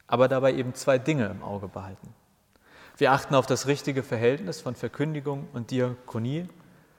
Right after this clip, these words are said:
und wir achten darauf, dass unsere Hilfe für Bedürftige aus unserem christlichen Glauben heraus geschieht. Und dann sind wir eine Gemeinde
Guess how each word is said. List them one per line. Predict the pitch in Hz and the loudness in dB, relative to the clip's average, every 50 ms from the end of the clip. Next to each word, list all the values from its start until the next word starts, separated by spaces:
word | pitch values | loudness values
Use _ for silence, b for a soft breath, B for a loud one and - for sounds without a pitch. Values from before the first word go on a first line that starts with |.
| B B B B B B | B B B B B B
und | B 143 127 | B 0 4
wir | 143 160 | 6 6
achten | 156 147 - - 165 | 6 4 4 2 2
darauf, | 151 147 147 135 139 135 | 4 4 6 4 4 2
dass | - 147 135 156 | 0 -2 -4 -4
unsere | 151 131 123 127 | -4 -6 -4 -2
Hilfe | 117 131 139 156 160 - 165 143 | 2 2 4 4 2 0 -2 -2
für | - 151 | -2 -2
Bedürftige | 135 127 127 120 131 143 156 151 - 156 135 139 135 | -2 -2 -2 0 2 2 0 0 -2 -4 -2 0 -2
aus | 135 127 - | -2 -2 -4
unserem | 147 127 117 131 123 117 B B B B B | -8 -8 -6 -6 -6 -6 B B B B B
christlichen | - - 165 160 - - 156 143 131 139 127 | 0 2 2 2 2 -2 -4 -4 -4 -2 0
Glauben | 131 139 143 135 110 - 95 | 2 4 4 4 4 2 -2
heraus | 90 98 95 95 95 92 - - | -10 -8 -6 -6 -6 -6 -8 -10
geschieht. | - - - - - - - - - - _ _ _ _ _ _ _ _ _ _ _ _ b b b b | -14 -14 -14 -14 -16 -18 -20 -20 -20 -20 _ _ _ _ _ _ _ _ _ _ _ _ b b b b
Und | 135 135 | 2 2
dann | 135 131 | 4 4
sind | 131 135 - | 2 0 0
wir | - 131 - - - - | 0 0 0 -2 -4 0
eine | - 131 143 156 165 151 | 2 2 2 2 2 0
Gemeinde | 143 131 127 127 135 151 156 151 160 151 | 0 0 0 0 -2 0 0 0 0 -2